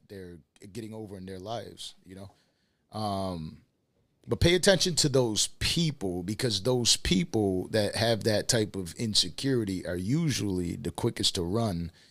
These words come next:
and it's because of the insecurities. You know what I mean? So somebody else pops up, makes them feel more comfortable, or somebody else,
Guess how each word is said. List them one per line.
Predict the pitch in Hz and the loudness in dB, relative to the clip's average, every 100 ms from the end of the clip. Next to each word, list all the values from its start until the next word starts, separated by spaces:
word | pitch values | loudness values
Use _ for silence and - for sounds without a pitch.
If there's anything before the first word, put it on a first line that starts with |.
| _ | _
and | - | -10
it's | 90 - | -6 -6
because | 90 - 107 | -4 -2 -2
of | 85 | -2
the | 92 | -4
insecurities. | 87 - - 139 113 104 - - _ _ _ _ | -2 -2 2 2 0 -4 -6 -8 _ _ _ _
You | 107 | 2
know | 123 | 4
what | 113 | 4
I | |
mean? | 110 117 | 4 4
So | 117 | 4
somebody | - 127 113 113 | 4 2 2 0
else | 131 123 | 0 -2
pops | - 117 107 120 | -4 -6 -2 -4
up, | 110 | -4
makes | 110 107 | -4 -4
them | - 107 | -4 -6
feel | - 120 | -4 -4
more | 107 104 | -4 -6
comfortable, | 95 147 156 - 110 92 85 - _ _ _ _ | -4 -4 -4 -4 -4 -4 -6 -10 _ _ _ _
or | - 104 98 | -4 0 2
somebody | - 110 107 104 | 2 2 0 0
else, | 110 104 | 0 0